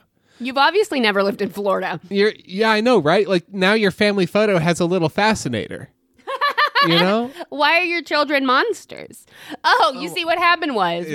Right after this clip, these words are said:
Speaker 2: it's,
Speaker 1: put on the
Speaker 2: yeah.
Speaker 1: off and it did not work.
Speaker 2: And which, which, I mean, look, and so when you're, when you're being forced to look at the vacation photos and you ask that question and you get that answer, you will regret asking because the answer was extremely tedious.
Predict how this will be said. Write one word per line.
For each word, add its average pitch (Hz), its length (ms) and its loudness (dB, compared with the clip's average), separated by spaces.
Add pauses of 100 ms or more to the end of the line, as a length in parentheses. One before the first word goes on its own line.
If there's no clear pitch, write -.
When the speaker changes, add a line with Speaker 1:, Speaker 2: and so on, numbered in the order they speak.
Speaker 2:
it's, 285 100 -6
Speaker 1:
put 480 140 -4 (160)
on 370 120 -2
the 381 40 -2
Speaker 2:
yeah. 285 140 0
Speaker 1:
off 349 400 2
and 285 120 -2
it 311 160 -6
did 392 300 -2
not 370 280 0
work. 339 520 -2 (640)
Speaker 2:
And 240 220 2
which, 285 220 0
which, 247 300 -2
I 240 100 0
mean, 262 200 -2
look, 190 260 0
and 196 240 -2
so 214 200 2
when 190 200 2
you're, 190 220 2
when 185 200 2
you're 175 100 0
being 208 280 0
forced 185 360 0
to 170 80 2
look 180 240 0
at 160 100 -2
the 143 80 -2
vacation 117 560 0
photos 107 400 0
and 123 100 -2
you 123 120 -2
ask 135 260 -2
that 127 200 -2
question 117 380 -2
and 113 120 2
you 110 80 -2
get 127 240 -2
that 127 200 0
answer, 143 360 -2
you 117 180 0
will 151 220 2
regret 120 500 -2
asking 139 460 -2
because 113 260 -6
the - 180 -8
answer 202 380 0
was 127 180 0
extremely 143 640 -2
tedious. 113 560 -4